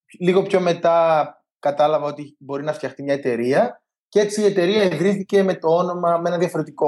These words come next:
όνομα, με το όνομα Indifex, ούτως ώστε είχαμε ένα προ-, ένα, ένα... όνομα για το προϊόν και ένα όνομα για την εταιρεία.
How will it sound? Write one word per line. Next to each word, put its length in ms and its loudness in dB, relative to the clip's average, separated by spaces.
όνομα, 260 0
με 100 -10
το 60 -4
όνομα 240 -2
Indifex, 880 0
ούτως 360 -2
ώστε 160 -2
είχαμε 400 -2
ένα 280 0
προ-, 260 0
ένα, 360 0
ένα... 120 2
όνομα 160 2
για 80 0
το 80 -4
προϊόν 300 -2
και 80 -10
ένα 220 -4
όνομα 220 -2
για 140 -2
την 100 -10
εταιρεία. 600 2